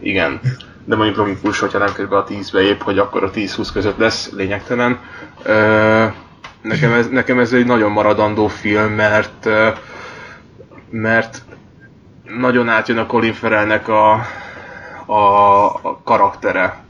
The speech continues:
hogy, hogy mekkorát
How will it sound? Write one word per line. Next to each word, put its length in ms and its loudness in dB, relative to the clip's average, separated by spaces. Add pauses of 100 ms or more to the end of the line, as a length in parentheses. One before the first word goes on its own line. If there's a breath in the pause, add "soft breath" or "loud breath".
(100)
hogy, 500 -2 (540 loud breath)
hogy 600 -4 (160)
mekkorát 880 -2